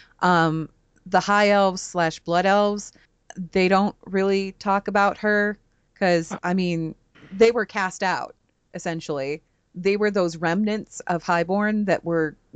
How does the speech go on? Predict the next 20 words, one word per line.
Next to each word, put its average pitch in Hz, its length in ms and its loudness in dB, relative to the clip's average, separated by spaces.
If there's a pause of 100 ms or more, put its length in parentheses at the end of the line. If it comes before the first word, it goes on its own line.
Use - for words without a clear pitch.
cast 170 340 -2
out 160 300 0
for 165 80 -6
practicing 151 460 -4
arcane 151 320 -4
magic. 139 440 -4
So 170 220 2
they 156 240 2 (240)
pretty 180 180 -2
much - 440 -4 (320)
said, 160 300 2
"Okay, - 200 0
fine, 160 240 0
we're 175 100 -2
gonna 196 140 0
go 165 120 2
make 156 200 -2
our 143 160 0
own 175 240 0
thing. - 280 -4